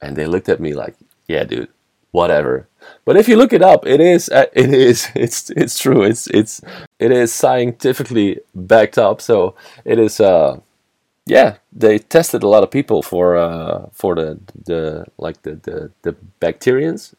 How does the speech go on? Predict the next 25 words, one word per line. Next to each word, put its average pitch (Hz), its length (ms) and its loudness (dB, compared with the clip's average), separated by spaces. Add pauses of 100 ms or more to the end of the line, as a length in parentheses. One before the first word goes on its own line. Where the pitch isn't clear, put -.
in 113 120 -8
their 120 120 0
body. 127 380 0 (420)
And, 101 260 -4
uh, 90 300 2 (420)
yeah, 147 140 0
if - 240 -4
you, 127 240 -2 (100)
if - 160 -6
you 127 60 -2
don't 143 180 2
eat 143 140 -2
for 135 80 -12
two 143 180 -4
days, 147 460 2
you 120 180 -2
will 110 140 0
see 131 320 -4
that 104 240 0 (180)
a - 160 -6
lot 107 160 4
of, 101 200 -2 (360)
a 98 80 -4
lot 107 120 2
of 92 220 -6